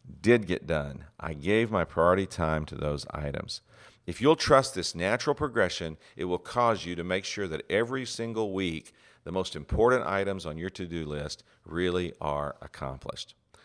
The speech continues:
So that's the process I use for time management. And I've used it for a long time, probably twenty years I've been <laughs> using this process, and it's worked so well for me.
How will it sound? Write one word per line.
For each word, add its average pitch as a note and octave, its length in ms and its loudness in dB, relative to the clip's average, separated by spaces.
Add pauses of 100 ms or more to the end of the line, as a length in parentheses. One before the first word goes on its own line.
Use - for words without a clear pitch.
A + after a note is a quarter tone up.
So - 100 -2
that's D#3+ 180 10
the F3 120 6
process C#3+ 600 8
I A#2 120 8
use G2 260 0
for - 140 -8
time F2+ 400 0
management. F2+ 500 -2 (480)
And F#2 140 0
I've A2 160 6
used C3+ 260 0
it B2 100 -2
for F#2+ 200 0
a E2 40 4
long A2+ 380 6
time, G2+ 440 2
probably A2+ 360 4 (260)
twenty C#3 320 4
years C3 400 2
I've E2+ 160 6
been E2+ 120 -4
<laughs> F#2 100 -2
using F2+ 220 -4
this E2 100 -4
process, F#2+ 580 2 (240)
and F2 120 -6
it's F2+ 180 -2
worked G2 200 -2
so A#2+ 200 6
well A2 220 6
for - 180 -6
me. C#2+ 240 -10